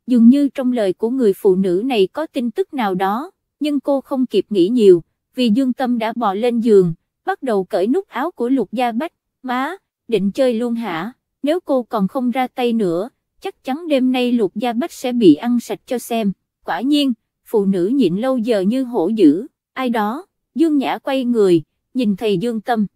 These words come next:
cô ta ngơ ngắn, "Dương," còn chưa kịp mở lời, Dương Tâm đã giơ ngón tay lên với cô ta, môi đỏ nhếch lên, dường như cười như không, "Nhìn vào mắt tôi đi, nhìn thật kỹ vào, sau đó quên hết mọi thứ ban nãy đi."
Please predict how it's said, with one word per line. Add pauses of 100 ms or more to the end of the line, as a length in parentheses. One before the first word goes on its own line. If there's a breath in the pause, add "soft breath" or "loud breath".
(220)
cô
ta
ngơ
ngắn, (300)
"Dương," (340)
còn
chưa
kịp
mở
lời, (320)
Dương
Tâm
đã
giơ
ngón
tay
lên
với
cô
ta, (300)
môi
đỏ
nhếch
lên, (320)
dường
như
cười
như
không, (320)
"Nhìn
vào
mắt
tôi
đi, (280)
nhìn
thật
kỹ
vào, (280)
sau
đó
quên
hết
mọi
thứ
ban
nãy
đi."